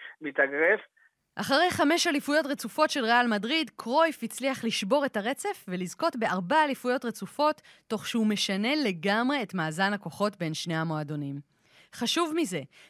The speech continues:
Speaker 2: בחמש עונות כשחקן ברצלונה, קרויף זכה פעם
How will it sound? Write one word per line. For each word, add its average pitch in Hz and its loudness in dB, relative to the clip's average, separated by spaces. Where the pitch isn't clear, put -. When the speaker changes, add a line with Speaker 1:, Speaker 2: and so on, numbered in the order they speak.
Speaker 2:
בחמש 226 0
עונות 302 2
כשחקן 254 -2
ברצלונה, 185 -2
קרויף 330 0
זכה 233 -2
פעם 381 2